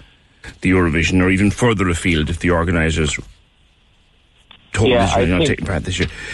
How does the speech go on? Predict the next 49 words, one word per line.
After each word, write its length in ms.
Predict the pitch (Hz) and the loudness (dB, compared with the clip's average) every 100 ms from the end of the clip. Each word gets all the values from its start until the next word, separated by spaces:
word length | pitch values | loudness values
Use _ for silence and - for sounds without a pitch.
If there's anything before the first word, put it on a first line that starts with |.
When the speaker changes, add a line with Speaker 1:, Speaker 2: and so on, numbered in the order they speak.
| - - - - | -10 -4 -4 -2
Speaker 1:
Don't 180 | 120 156 | 0 2
know 80 | 147 | 4
whether 220 | 139 110 - | 2 -2 -4
either 260 | 139 139 123 | 0 2 2
one 320 | 117 117 110 | 2 2 0
has 180 | 104 104 | 0 0
a 60 | 104 | 0
chance 340 | - 117 107 | 2 0 0
of 80 | 95 | 0
happening, 480 | 90 101 - 87 87 | 0 -2 0 0 0
but, 300 | 104 92 - | 0 -4 -4
but 240 | - 98 - | -2 -2 2
you're, 180 | 107 82 - | 0 0 -10
you'd 280 | - 98 - | -4 -2 -2
certainly 500 | - 113 87 95 90 | 0 -2 0 0 2
en-, 200 | 85 82 - | 2 0 -2
endorse 680 | 92 82 95 92 87 - - | -2 0 2 0 0 -4 -6
the 80 | - | -8
cause. 480 | 85 101 92 85 76 - - - - | -4 0 2 2 -2 -8 -14 -14 -2
Brian, 340 | 214 233 220 - | 2 2 2 0
I 80 | 165 | 0
know 160 | 202 | 0
that 240 | 226 214 - | 0 0 2
you, 260 | 165 120 - - | 0 0 -8 -4
you 140 | 147 | 0
guys 240 | 139 135 117 | 2 0 0
have 100 | 113 | 0
decided 460 | 107 127 120 104 | 0 2 0 0
to, 180 | - 110 | 0 0
to 220 | 92 110 | 0 0
hang 180 | 101 117 | 0 2
up 120 | 120 87 | 0 0
the 80 | |
microphones 800 | 107 90 - 110 113 95 90 - - - | 0 0 -2 -2 0 2 0 -2 -8 -14
this 420 | 82 82 107 - | -6 -2 0 0
year, 240 | 92 87 92 | 0 2 2
although 180 | 87 | 0
you 140 | 101 95 | 2 0
say 160 | - 104 | 2 0
you're 120 | 92 | 0
still 240 | - 113 | 0 0
writing. 360 | 101 107 104 87 | 2 2 2 2
Probably 240 | 98 95 - | 2 0 -4
c-, 640 | - - - - - - - - | -10 -12 -18 -10 -6 -4 -4 -2
I 80 | |
don't 360 | 175 247 302 311 | 0 4 2 2
see 300 | - 320 175 | 0 2 2
a 100 | 98 | 0
Cork 580 | - - 160 123 98 - | -2 -2 0 0 -2 -6